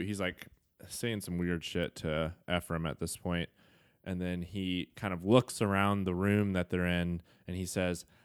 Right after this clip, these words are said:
"I see his fate. A young eagle's nest was this. To plume his feathers, he went away and met the man around whom all fray."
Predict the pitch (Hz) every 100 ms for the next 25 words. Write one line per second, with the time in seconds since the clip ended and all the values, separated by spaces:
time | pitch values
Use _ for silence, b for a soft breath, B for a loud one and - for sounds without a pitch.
0 | b 101 101 - 123 110 87 95 127 131
1 | 80 - - 71 71 76 - - _ b
2 | b b 98 98 101 104 113 - 110 104
3 | 95 98 101 98 - - 90 80 - 82
4 | 85 - - _ - 95 - 110 110 110
5 | 104 98 - 95 95 92 90 87 - b
6 | b b 104 98 98 92 92 90 85 87
7 | - 95 95 95 98 98 95 92 92 85
8 | 87 90 90 92 90 - 98 92 92 -
9 | 87 87 87 90 - 90 85 73 76